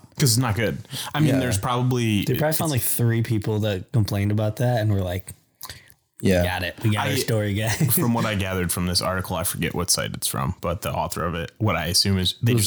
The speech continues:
Speaker 1: just like
Speaker 2: Game
Speaker 1: the
Speaker 2: Rant.
Speaker 1: game. They just like the game, and they're probably like, "I'm gonna defend it and say that's
Speaker 3: Yeah.
Speaker 1: review bombing." But it's not. Like, if the game isn't working for a lot of people and people, like, I know personally,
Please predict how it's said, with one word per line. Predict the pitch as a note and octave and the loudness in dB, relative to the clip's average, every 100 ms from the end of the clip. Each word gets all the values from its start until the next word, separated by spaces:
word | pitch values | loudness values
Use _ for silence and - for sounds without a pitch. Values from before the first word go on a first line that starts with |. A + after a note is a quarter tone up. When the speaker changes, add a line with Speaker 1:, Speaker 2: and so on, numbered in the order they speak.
| G2+ | 0
Speaker 1:
just | |
like | F#2 F#2+ | 0 0
Speaker 2:
Game | G#2+ C3+ | 2 2
Speaker 1:
the | A#2 | 0
Speaker 2:
Rant. | G2+ | 0
Speaker 1:
game. | G2+ B2 F3 - - | 0 0 -2 -4 -4
They | C3+ | 0
just | C3+ A#2 | 2 2
like | F2+ G2 - | 2 0 -2
the | F2+ | -2
game, | D#2+ F2 B2+ C#3+ | 0 2 2 2
and | F#2+ F2 | 0 0
they're | F2+ | -2
probably | - F2 D#2 | -2 -2 -2
like, | D#2+ - | -2 -4
"I'm | F3 | 0
gonna | C3 | 2
defend | G2 F#2 G2+ F2+ | 2 2 0 -2
it | C2 | 0
and | - | -2
say | F2+ | 0
that's | F2+ | 0
Speaker 3:
Yeah. | A2+ F#2 | 0 0
Speaker 1:
review | F2 G2+ | 0 0
bombing." | D#2 D2+ D#2+ E2+ - - - - | 0 0 -2 -4 -6 -18 -20 -4
But | E3 | 2
it's | D3+ - | 2 2
not. | F2+ D3+ - | 2 2 0
Like, | - G#2 | -2 -2
if | |
the | G2+ | -2
game | F#2 A2+ B2+ - | 0 2 0 0
isn't | A#2 B2 D2+ | 0 0 2
working | G2 A#2 G2+ | 0 0 0
for | F#2 | 0
a | |
lot | D#2+ D2+ | -2 -2
of | |
people | - F#2+ F#2 | -2 -2 0
and | F2 | -2
people, | F2 F2 A2+ - | -2 -4 -4 -2
like, | F#2+ - | -2 -2
I | F#2 G#2 | -2 2
know | A2+ G2 | 2 2
personally, | - A#2+ G#2+ F2+ G2+ | 0 0 2 2 0